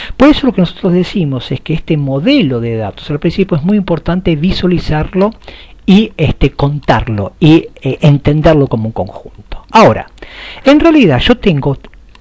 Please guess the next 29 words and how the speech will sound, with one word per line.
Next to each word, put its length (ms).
asociado 720
a 40
esto 180
toda 120
una 120
cantidad 420
de 120
planos, 420
secciones, 460
perspectivas, 540
planillas 440
que 140
co-, 140
representa 520
la 120
documentación. 800
Pero 120
la 80
documentación, 720
vuelvo 260
a 40
decir, 340
es 140
un 140
resultado 840
de 80
un 100
elemento 600
completo. 680